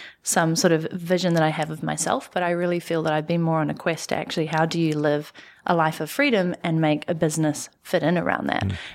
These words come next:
Speaker 1: And I think a lot of the people, even though I love them, who you were talking about,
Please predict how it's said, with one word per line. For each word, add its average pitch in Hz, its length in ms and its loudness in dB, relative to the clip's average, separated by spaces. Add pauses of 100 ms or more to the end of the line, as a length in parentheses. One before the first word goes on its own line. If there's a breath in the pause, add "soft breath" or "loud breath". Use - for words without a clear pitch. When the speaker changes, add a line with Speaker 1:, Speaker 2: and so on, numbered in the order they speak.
(100)
Speaker 1:
And 175 140 4
I 170 80 2
think 170 300 0 (100)
a 196 60 0
lot 190 140 2
of 180 40 0
the 175 60 0
people, 180 300 0
even 165 160 2
though 165 80 2
I 160 60 2
love 196 280 -2
them, 170 360 0
who 180 80 -2
you 170 120 0
were 160 80 -2
talking 247 360 0
about, 175 260 2